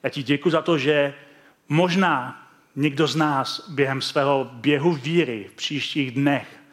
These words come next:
zaslechne nějaký nebeský ryk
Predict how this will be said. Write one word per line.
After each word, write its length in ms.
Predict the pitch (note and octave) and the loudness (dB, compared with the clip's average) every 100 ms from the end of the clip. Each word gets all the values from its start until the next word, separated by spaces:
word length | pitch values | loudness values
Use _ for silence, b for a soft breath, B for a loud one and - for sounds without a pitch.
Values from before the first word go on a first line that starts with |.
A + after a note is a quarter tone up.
| B B B B | B B B B
zaslechne 1000 | A#2+ B2 D#3+ - - F3 F3 - D#3 C3+ | -8 -2 -2 -2 -4 0 0 0 0 0
nějaký 360 | B2+ B2+ B2+ C3+ | 0 -2 -2 -2
nebeský 840 | C3 B2+ C3+ - - B2+ B2 A2+ C#3+ | -2 0 -2 -4 -8 -6 -6 -6 -10
ryk 420 | - A#2+ C3+ - | -8 -2 -2 -4